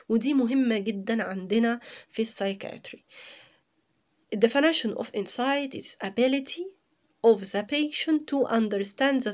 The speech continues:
true condition of illness. يعني الشخص ده فاهم طبيعة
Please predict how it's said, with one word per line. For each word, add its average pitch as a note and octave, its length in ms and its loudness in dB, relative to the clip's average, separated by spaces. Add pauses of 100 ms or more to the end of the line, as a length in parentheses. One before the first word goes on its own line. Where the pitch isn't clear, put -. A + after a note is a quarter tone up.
(120)
true B3+ 200 0 (140)
condition G#3+ 500 -2 (120)
of - 220 -6
illness. - 440 -12
يعني G3 200 -4
الشخص A3 400 -6
ده A#3+ 280 0 (640)
فاهم G3 800 2 (880)
طبيعة B3+ 500 2